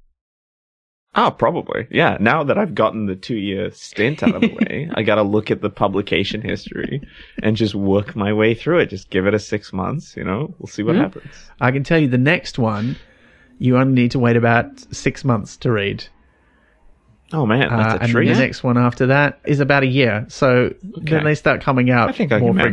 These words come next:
Speaker 2: frequently.
Speaker 1: that.
Speaker 2: Like, there's at least two or three a year for a long time.
Speaker 1: Yeah.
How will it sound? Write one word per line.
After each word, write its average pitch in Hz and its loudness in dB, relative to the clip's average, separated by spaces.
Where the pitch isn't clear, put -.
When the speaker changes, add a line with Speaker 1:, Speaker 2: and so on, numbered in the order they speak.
Speaker 2:
frequently. 110 2
Speaker 1:
that. 104 2
Speaker 2:
Like, 110 2
there's 107 -2
at - -12
least 110 -4
two 113 -2
or - -2
three 117 -4
a 113 -6
year 110 -4
for 107 -4
a 107 -2
long 104 -2
time. 113 -4
Speaker 1:
Yeah. 135 0